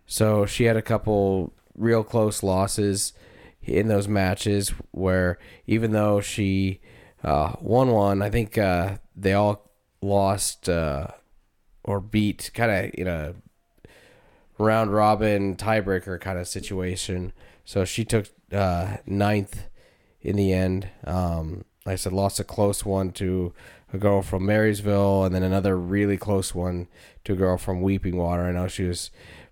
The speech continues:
pretty exhausted by that point, having close matches throughout the entire day. So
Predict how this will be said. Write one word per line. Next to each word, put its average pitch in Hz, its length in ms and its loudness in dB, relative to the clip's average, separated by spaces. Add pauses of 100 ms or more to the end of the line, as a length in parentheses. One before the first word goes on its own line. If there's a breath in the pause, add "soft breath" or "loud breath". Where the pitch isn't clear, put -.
pretty 120 240 4
exhausted 104 540 2
by 95 180 0
that 101 240 -2
point, 92 280 -2
having 101 260 -2
close 113 420 0
matches 98 600 -4 (320 loud breath)
throughout 98 240 2
the 101 120 2
entire 92 480 0
day. 92 420 -4 (420 soft breath)
So 107 440 -10